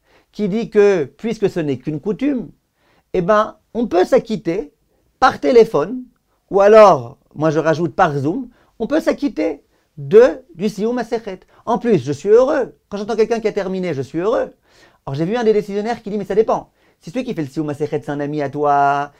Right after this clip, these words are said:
t'es heureux avec lui. Si c'est un inconnu dont on sait pas où, t'auras plus de mal à être heureux. » On peut discuter ces propos.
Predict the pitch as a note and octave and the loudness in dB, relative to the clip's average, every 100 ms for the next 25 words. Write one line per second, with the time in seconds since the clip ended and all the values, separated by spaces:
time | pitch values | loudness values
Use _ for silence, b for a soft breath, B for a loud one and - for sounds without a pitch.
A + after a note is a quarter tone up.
0 | b - D3+ A#2+ C#3+ C3 D#3 B3 G#3+ - | b 0 2 4 2 0 -2 -4 -6 -12
1 | _ _ _ _ A3 G#3+ A#3+ A3 B3+ B3 | _ _ _ _ -6 0 2 2 0 2
2 | A#3 A#3 G#3 F3 G#3 F3+ E3 A3 - _ | 2 2 -2 0 2 2 2 0 -4 _
3 | - _ _ E3 F#3 - C#4 A#3 C#4 E4+ | -20 _ _ -4 -4 -2 -4 -2 2 2
4 | D4 F#3+ - F3 D#3+ D#3 - _ _ _ | 2 0 0 -4 -2 -4 -6 _ _ _
5 | _ B3 E4 C#4+ - B3+ G#3+ G3+ F#3 F3 | _ -2 0 0 -4 0 0 0 -6 -8
6 | E3+ D#3 | -4 -6